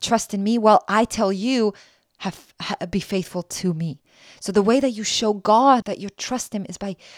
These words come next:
by being faithful, by following him faithfully in what he says.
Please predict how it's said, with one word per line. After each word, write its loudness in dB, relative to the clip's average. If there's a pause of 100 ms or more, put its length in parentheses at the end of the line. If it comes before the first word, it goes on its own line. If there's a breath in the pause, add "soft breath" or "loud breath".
(180 loud breath)
by -12
being -8
faithful, -4
by -4
following 0
him -8
faithfully -6 (240 loud breath)
in -4
what -2
he -14
says. -6